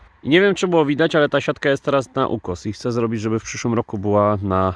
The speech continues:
na wprost. Z tą siatką jest w szczególności problem, jak napadają liście, bo ta siatka mi się gnie. Muszę wymyślić jakiś patent na to, żeby od góry mi się nie gięła, bo już mi się zdarzyło tak, że ona mi się tak zgięła, że dotykała mi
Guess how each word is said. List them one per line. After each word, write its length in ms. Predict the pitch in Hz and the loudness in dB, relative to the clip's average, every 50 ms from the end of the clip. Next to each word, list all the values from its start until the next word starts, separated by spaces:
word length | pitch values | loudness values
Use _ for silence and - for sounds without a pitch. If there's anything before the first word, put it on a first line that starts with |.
| - - | -6 -8
na 140 | 98 98 95 | -4 -4 -4
wprost. 520 | - - - - - - - - _ _ - _ _ _ _ _ - - | -4 -6 -10 -12 -12 -12 -14 -20 _ _ -20 _ _ _ _ _ -20 -20
Z 80 | - - | -8 -2
tą 160 | - 147 135 | 0 0 2
siatką 300 | - 156 151 - - 147 | 2 2 0 0 0 -2
jest 160 | 139 127 - | -2 -2 -4
w 40 | - | -8
szczególności 600 | - - - 139 127 147 143 143 139 - - 135 | -8 -6 -4 -2 0 0 0 0 -2 -2 -6 -6
problem, 300 | - 139 139 135 135 135 | 0 0 0 2 2 0
jak 100 | 135 123 | 0 0
napadają 480 | 131 123 - - 127 127 135 131 131 | 0 -2 0 0 2 2 2 2 2
liście, 300 | 131 143 156 - - 156 | 2 0 -2 -2 -2 -2
bo 180 | 127 120 123 120 | 0 2 0 0
ta 360 | - - 127 123 123 123 120 | 2 2 4 4 4 4 2
siatka 360 | - - 135 135 - - 139 | 0 -2 -4 -4 -2 -2 -2
mi 120 | 131 131 123 | 0 0 -2
się 160 | - - 131 | -2 -4 -4
gnie. 380 | 117 123 123 123 113 110 120 131 | -4 -2 0 2 2 2 2 0
Muszę 320 | 131 135 - - 131 123 | -2 -2 -2 0 -2 0
wymyślić 500 | 117 110 120 131 131 135 - - 127 117 | 0 0 0 0 0 0 -2 -4 -4 -2
jakiś 280 | 123 120 - - 113 - | -2 -2 -2 -4 -8 -2
patent 400 | - 123 117 - - 113 110 104 | 0 0 0 2 0 -2 0 0
na 120 | 107 98 | 0 0
to, 220 | - - 117 151 - - - - - - - - - - | 0 0 0 0 0 -4 -18 -20 -20 -20 -20 -20 -14 -8
żeby 680 | - 98 98 110 101 101 117 113 113 113 110 107 90 - - - - | -6 -4 -2 -2 0 0 2 4 4 4 4 2 0 -4 -8 -8 0
od 180 | - 131 120 120 | 0 0 2 2
góry 260 | 113 123 135 131 127 | 0 0 0 2 2
mi 80 | 123 120 | 0 0
się 120 | - 139 | 0 0
nie 140 | 131 131 127 | 0 0 2
gięła, 340 | 113 117 110 113 135 175 196 - - - - - - - | 2 4 4 4 4 4 2 -2 -8 -20 -20 -20 -12 -4
bo 100 | - 135 | -2 -2
już 160 | 151 143 - | -2 0 0
mi 80 | 160 151 | -2 -2
się 220 | - - 143 143 | 0 2 2 2
zdarzyło 480 | 139 127 120 147 147 143 135 156 147 139 | 2 2 2 4 4 4 4 0 0 2
tak, 180 | 147 143 131 | 0 0 0
że 100 | 127 139 | 0 -2
ona 140 | 139 139 135 | 0 0 0
mi 80 | 135 135 | -2 -4
się 100 | - 135 | -4 -2
tak 200 | 127 131 117 117 | -2 -2 -2 -4
zgięła, 480 | 113 107 127 135 135 139 135 139 139 | -4 -2 0 2 4 4 4 4 2
że 280 | 120 107 120 123 127 131 | 2 2 2 2 2 0
dotykała 640 | 120 110 104 135 131 - 135 110 - 131 123 127 123 | 0 2 2 2 2 2 -2 -2 2 2 4 4 4
mi 320 | 123 120 120 120 123 127 | 2 2 0 2 0 0